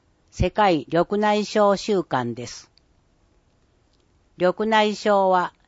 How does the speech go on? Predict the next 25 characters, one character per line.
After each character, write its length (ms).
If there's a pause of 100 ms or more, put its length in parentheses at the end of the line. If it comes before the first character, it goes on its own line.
(100)
日 120
本 300
を 100
は 180
じ 140
め 120
と 180
し 80
た 220 (320)
世 220
界 300
各 280 (180)
国 160
で 220 (460)
中 260
途 180
失 360
明 260
の 220
主 180
要 260
な 120
原 240
因 380
疾 260